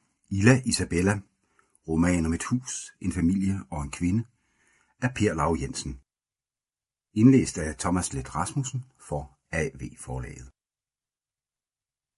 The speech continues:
Bogen indledes med følgende dedikation.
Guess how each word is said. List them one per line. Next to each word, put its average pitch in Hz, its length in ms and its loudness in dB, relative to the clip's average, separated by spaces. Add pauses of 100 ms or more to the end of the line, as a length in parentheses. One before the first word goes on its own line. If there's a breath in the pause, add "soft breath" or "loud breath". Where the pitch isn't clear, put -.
(2500)
Bogen 143 400 8
indledes 123 480 10
med 139 80 2
følgende 95 380 4
dedikation. 92 720 -4